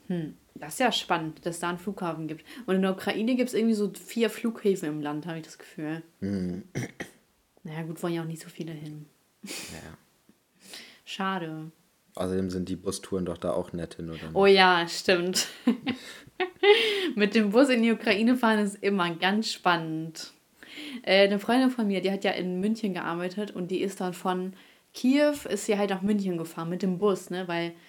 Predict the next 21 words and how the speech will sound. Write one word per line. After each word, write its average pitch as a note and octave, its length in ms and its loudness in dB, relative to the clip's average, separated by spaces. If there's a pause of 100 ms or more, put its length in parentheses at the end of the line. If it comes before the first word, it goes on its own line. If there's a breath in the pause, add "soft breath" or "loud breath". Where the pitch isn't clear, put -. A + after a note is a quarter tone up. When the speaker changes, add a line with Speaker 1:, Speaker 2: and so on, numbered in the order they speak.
Speaker 2:
Hm. F#3+ 160 -4
Speaker 1:
das F3+ 240 -2
mit, F3+ 240 -6
zu-, F3+ 120 -8 (120)
äh, F#3 260 0
Fliegen A#3+ 480 2
zu G#3 160 -4
teuer F#3 300 0
gewesen E3 480 -4
wäre D#3 300 -4
in E3+ 80 -4
dem E3 100 -6
Augenblick. D#3+ 560 -8 (520 loud breath)
Und F#3+ 160 0
Speaker 2:
Hm. F3 40 -6
Speaker 1:
die A3 120 0
ist A3+ 120 -2
dann G3+ 140 0
sechsunddreißig A3 800 -2
Stunden G3+ 320 -2
gefahren. D#3 600 -10